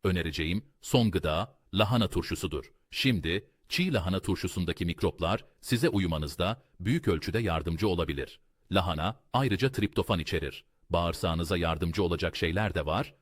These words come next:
Ayrıca gaba denilen bir şeyi artırır. gaba, sizi rahatlatan bir tür sinir ileticisidir.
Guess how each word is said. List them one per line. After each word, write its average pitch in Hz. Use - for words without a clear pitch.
Ayrıca 85
gaba 139
denilen 80
bir 87
şeyi 87
artırır. 87
gaba, 95
sizi 143
rahatlatan 95
bir 160
tür -
sinir 143
ileticisidir. 87